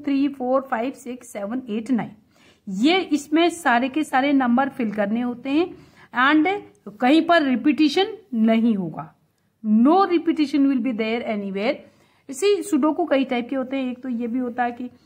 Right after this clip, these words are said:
ये जो डायगोनल है, डायगोनल्स का सम सेम होगा and ये कॉलम्स का सम सेम होगा, तो everywhere। Now for this what I do, इसमें भी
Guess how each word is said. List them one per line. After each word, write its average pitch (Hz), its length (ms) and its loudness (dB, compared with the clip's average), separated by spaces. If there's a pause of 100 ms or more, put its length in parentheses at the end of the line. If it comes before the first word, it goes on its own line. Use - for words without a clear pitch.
(200)
ये 233 160 0
जो 254 120 -2
डायगोनल 226 500 0
है, 247 100 -4
डायगोनल्स 214 580 -2
का 233 160 -2
सम 233 240 -4
सेम 233 280 -2
होगा 214 460 0 (380)
and 240 300 2
ये 233 340 2
कॉलम्स 285 460 2
का 349 180 2
सम 349 200 0
सेम 320 220 0
होगा, 262 220 0
तो 254 120 -6
everywhere। 185 420 -4 (460)
Now 381 100 4 (180)
for 302 200 0 (120)
this 359 260 -4
what 262 260 -4
I 403 200 2
do, 254 220 -2 (380)
इसमें 359 340 -2
भी 381 120 0